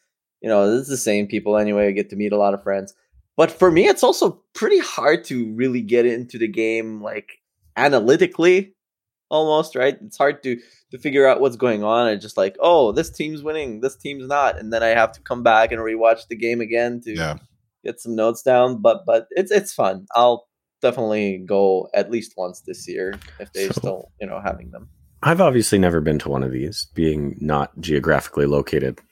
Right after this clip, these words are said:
Speaker 3: where they happen. Um, do they, li-, like, describe to me what it's like? Do they put the game on all the T Vs in the sports
Speaker 1: Yeah.
Speaker 3: bar? Can you even hear the commentary, or is it
Speaker 1: Oh,
Speaker 3: kinda,
Speaker 1: yeah.
Speaker 3: you know, you can, okay.
Speaker 1: So, so, uh, people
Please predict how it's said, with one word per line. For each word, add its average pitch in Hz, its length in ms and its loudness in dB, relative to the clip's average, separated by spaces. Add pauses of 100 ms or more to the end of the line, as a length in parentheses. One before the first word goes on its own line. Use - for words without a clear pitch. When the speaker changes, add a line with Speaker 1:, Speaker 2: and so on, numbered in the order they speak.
(180)
Speaker 3:
where 78 200 2
they 69 140 2
happen. 78 440 -4 (420)
Um, 98 400 2 (880)
do 135 140 4
they, 180 480 4
li-, 117 240 0
like, 135 280 0 (180)
describe 151 800 0
to 160 100 -2
me 139 180 0
what 120 160 2
it's 104 160 -4
like? - 240 -2
Do 92 120 -4
they 90 120 2
put 143 280 -2
the 135 80 -4
game 120 280 2
on 117 160 2
all 107 140 2
the 107 80 -2
T 95 180 -2
Vs 143 320 2
in 147 100 0
the 143 60 0
sports 139 360 -2
Speaker 1:
Yeah. - 40 -18
Speaker 3:
bar? 131 300 2 (300)
Can 117 160 2
you 110 120 4
even 107 200 0
hear 123 320 0
the 117 100 0
commentary, 117 840 -2
or 98 100 0
is 87 100 -6
it - 140 -8
Speaker 1:
Oh, - 60 -4
Speaker 3:
kinda, 120 140 4
Speaker 1:
yeah. 82 60 4
Speaker 3:
you 71 60 0
know, 87 120 -2 (280)
you 92 240 -4
can, 82 340 -2
okay. 95 300 -6 (460)
Speaker 1:
So, 185 420 4
so, 190 160 2
uh, 190 180 4
people 214 320 0